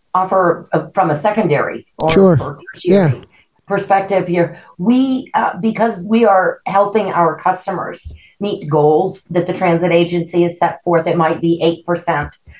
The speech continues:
Speaker 1: spending on D B E or W B E or a combination of them.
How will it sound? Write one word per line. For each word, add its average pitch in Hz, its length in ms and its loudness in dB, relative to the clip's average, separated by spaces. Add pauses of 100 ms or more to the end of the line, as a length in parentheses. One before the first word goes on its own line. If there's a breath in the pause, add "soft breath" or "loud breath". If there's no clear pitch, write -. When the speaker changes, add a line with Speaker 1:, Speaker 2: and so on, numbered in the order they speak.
(140 soft breath)
Speaker 1:
spending 175 460 0
on 156 200 2
D 165 160 4
B 160 240 -4
E 165 120 2
or 160 120 0
W 156 360 0
B 151 220 -2
E 165 40 0
or 151 180 0
a - 40 -16
combination 160 640 -2
of 151 140 -4
them. 147 340 0